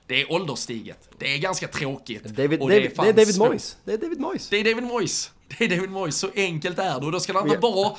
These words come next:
Speaker 1: någon nitton-årig spännande spelare i det här truppbygget heller.
Speaker 2: Vet du vad man säger då? "I'm sorry to say it again. It's Moise."
Speaker 1: Ett Moise.
Speaker 2: Ett Moise.
Speaker 1: Ja, han kanske får, eh, han kanske får plocka in El Ramendi på
Speaker 2: <laughs>
Speaker 1: mitten,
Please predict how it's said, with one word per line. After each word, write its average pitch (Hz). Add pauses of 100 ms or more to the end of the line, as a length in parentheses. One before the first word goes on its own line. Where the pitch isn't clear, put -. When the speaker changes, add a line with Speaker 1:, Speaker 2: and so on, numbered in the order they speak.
(160)
Speaker 1:
någon 214
nitton-årig 170
spännande 160
spelare 139
i 135
det 139
här 151
truppbygget 123
heller. 123
Speaker 2:
Vet 123
du 131
vad 135
man 131
säger 135
då? 127 (460)
"I'm 135
sorry 147
to 143
say 151
it 143
again. 151 (140)
It's 143
Moise." 160 (1080)
Speaker 1:
Ett 143
Moise. 151
Speaker 2:
Ett 156
Moise. 160
Speaker 1:
Ja, 170 (120)
han 170
kanske 143
får, 151
eh, 147 (240)
han 135
kanske 143
får 147
plocka 151
in 139 (280)
El 170
Ramendi 165 (200)
på 151
Speaker 2:
<laughs> 165
Speaker 1:
mitten, 151